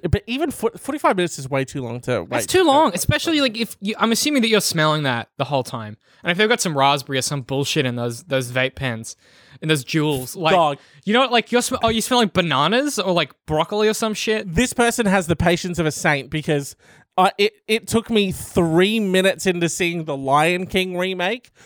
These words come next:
Speaker 1: for the guy fucking open mouth slamming popcorn into his fucking gob for me to say something. It was,
Speaker 2: Yeah.
Speaker 1: it was unbearable. He, and he was talking.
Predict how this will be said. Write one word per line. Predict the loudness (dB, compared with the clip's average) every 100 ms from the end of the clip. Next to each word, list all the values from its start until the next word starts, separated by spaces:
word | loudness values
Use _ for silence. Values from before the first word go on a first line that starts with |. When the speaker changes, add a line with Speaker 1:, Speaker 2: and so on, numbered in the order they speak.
| -20 _
Speaker 1:
for | -2 0
the | 0
guy | 2 4 4
fucking | 2 0 0 -2 -6 -8 _ _ _ _ 4
open | 4 4 0 0 0
mouth | 4 2 0 -10
slamming | -8 -6 -4 2 4 4 2 2 2 2 0 0
popcorn | 0 0 -2 0 0 0
into | -2 -2
his | -4
fucking | -6 0 2 2 -2 -6
gob | 2 4 2
for | -2
me | -4 -2
to | -2
say | -2 -4
something. | -4 -6 -6 -8 -10 _ _ _ _ _
It | -2 2
was, | 0
Speaker 2:
Yeah. | 0 -6 -10 _ -2
Speaker 1:
it | 0
was | 2 0 -2 _ 2 4 4 0 -6 -10 -20 -20 -20 -20 -4
unbearable. | 0 2 4 4 4 2 2 2 2 -6 _ _ -10
He, | -10 -4
and | 2 4 4 0
he | -2
was | -4 0
talking. | 2 4 4 0 -8 -8